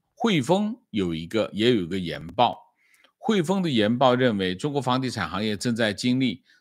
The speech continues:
债务重组和市场信心的恢复。他认为中国房地产市场会在二零二六年，也就是明年迎来复苏啊，这非常乐观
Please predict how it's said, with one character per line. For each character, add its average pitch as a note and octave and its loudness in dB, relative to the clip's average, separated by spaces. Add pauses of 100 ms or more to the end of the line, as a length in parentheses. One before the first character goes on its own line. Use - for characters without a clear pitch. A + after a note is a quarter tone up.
(160)
债 G#3+ 6
务 C3+ 0
重 A#2+ -2
组 E2 -8 (260)
和 C3 4
市 E3 0
场 F2+ -6
信 B2 2
心 B2 -2
的 A#2 0
恢 D#3 0
复。 - -6 (920)
他 G3 6
认 F#3 4
为 E2+ -2 (260)
中 D#3 -2
国 D3 2
房 A#2+ 2
地 C#3 -2
产 G#2 -4
市 B2 -4
场 D#2+ -8 (320)
会 C3+ 4
在 C#3+ 4
二 D#3 4
零 C3 0
二 D#3 6
六 D#3 2
年， E2+ -4
也 G2 -10
就 G#2 -10
是 A2 -4
明 G#2 -2
年 F#2 -2
迎 G2+ -4
来 G#2+ -2
复 - -8
苏 A#2+ -6
啊， A#2+ -16
这 A2 -12
非 B2+ -6
常 G#2+ -6
乐 G2 -4
观 E2 -10